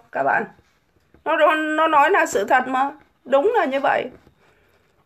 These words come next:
Nhưng mà có cái là bây giờ nó mới, mới, mới, mới, mới, mới hiểu được cái, cái, cái sự tự do của cái cộng đồng ở bên hải ngoại nó như thế nào.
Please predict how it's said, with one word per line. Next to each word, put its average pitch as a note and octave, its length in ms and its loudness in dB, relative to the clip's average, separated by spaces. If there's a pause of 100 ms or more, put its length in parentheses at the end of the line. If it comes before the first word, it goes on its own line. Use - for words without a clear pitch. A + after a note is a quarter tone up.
(640)
Nhưng C4 260 -6
mà A#3+ 160 2
có B3+ 160 0
cái C4+ 260 2
là D4 180 0
bây B3 180 -4
giờ A#3 200 4
nó A#3+ 180 4
mới, D4 200 -2
mới, C4+ 920 -6 (880)
mới, C#4+ 540 -2
mới, C#4+ 260 -2
mới, C#4 520 -2 (380)
mới C#4 160 0
hiểu G3+ 340 4
được F#3 360 -2
cái, C#4 320 -2
cái, C#4+ 200 -6
cái D4+ 80 -10
sự G#3+ 260 -2
tự G3+ 240 -4
do A3+ 220 4
của F#3+ 200 -4
cái A#3+ 120 -4
cộng F#3 280 -2
đồng E3+ 240 2
ở E3 120 -6
bên G3+ 220 -2
hải F3+ 200 -2
ngoại D3 260 -2
nó G3+ 100 -2
như A#3 220 -4
thế A#3 120 -2
nào. F3 340 -2